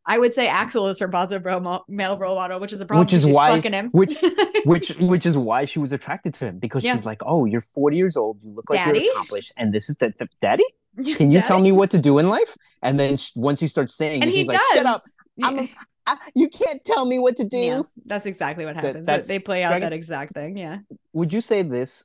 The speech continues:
Speaker 2: is the opposite of Barbie in that this shows the, the, the, the, the failure of feminism? Go.
Speaker 1: <laughs> No.
Speaker 2: <laughs> Okay, no, let's move on.
Speaker 1: No, this shows,
Speaker 2: <laughs>
Speaker 1: this honestly is, like, it, it, one of the things I kept thinking while I was watching this movie is, like, I was like,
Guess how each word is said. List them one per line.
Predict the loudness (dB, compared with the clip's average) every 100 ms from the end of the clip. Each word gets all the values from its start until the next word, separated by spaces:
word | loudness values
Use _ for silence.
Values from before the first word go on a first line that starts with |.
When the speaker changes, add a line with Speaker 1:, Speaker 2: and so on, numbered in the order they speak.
| _
Speaker 2:
is | -4 -4 -6
the | -8 -8 -6
opposite | -6 -4 -4 -6 -4 -4 0
of | -2 0
Barbie | -2 -2 -4 -8 _
in | -6 -4
that | -2 -2 -4
this | -4 -4
shows | -2 0 2 0 -4
the, | -6 -8 _
the, | -10 -10 _
the, | -10 -10 _ -2
the, | 0 0 -2
the | -6
failure | -6 2 4 4 4 0
of | -4
feminism? | -6 -6 -8 -14 -20 _ 0
Go. | 0 0
Speaker 1:
<laughs> | _ _ _ -6
No. | -4
Speaker 2:
<laughs> | 0 4 6 6 4 4 4
Okay, | 4 2 4
no, | 2
let's | 4 2 4
move | 2 0
on. | -4 -8 _
Speaker 1:
No, | -2 4 6
this | 6 6
shows, | 6 4 2 0
Speaker 2:
<laughs> | -2
Speaker 1:
this | -2 -2
honestly | 0 0 -2 -4
is, | -2
like, | -2 -6 -6
it, | -8 -8
it, | -18 -18 _
one | -4 -2
of | -2
the | -4
things | -4 -4
I |
kept | -4 -6
thinking | -8 -6 -2
while | -2
I |
was | -2
watching | -4 -6 -6
this | -10 -10
movie | -6
is, | -6 -6
like, | -8 -8
I | -6
was | -6
like, | -6 -8